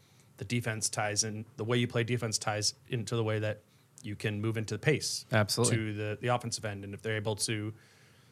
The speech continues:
Speaker 1: do they wanna be a team that goes really, really fast? Or do you wanna be a team that goes situationally fast and then
Speaker 2: Mm-hmm.
Speaker 1: settles into more of a slower half-court offense? I mean, though,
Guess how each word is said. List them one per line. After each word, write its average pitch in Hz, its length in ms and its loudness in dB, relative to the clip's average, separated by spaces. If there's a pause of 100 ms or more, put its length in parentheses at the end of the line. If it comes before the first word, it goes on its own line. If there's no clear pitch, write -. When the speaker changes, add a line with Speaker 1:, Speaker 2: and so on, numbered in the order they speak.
(320)
Speaker 1:
do 110 60 -2
they 113 120 4
wanna 110 180 2
be 117 120 4
a 113 40 2
team 127 140 2
that 120 80 4
goes 123 180 4
really, 180 240 10
really 139 200 10
fast? - 440 -2 (300)
Or 120 80 0
do 120 40 2
you 120 60 4
wanna 117 160 2
be 117 160 0
a 113 60 0
team 117 320 -2
that 110 80 -2
goes 117 200 4
situationally 117 540 2
fast 101 260 0
and 113 100 6
then 98 80 6
Speaker 2:
Mm-hmm. 101 100 4
Speaker 1:
settles 110 340 4
into 104 540 -2 (760)
more 120 220 2
of 104 160 0
a 135 80 2
slower 117 640 6 (380)
half-court 127 340 4
offense? 113 240 0
I 143 40 2
mean, 139 140 6
though, 151 240 8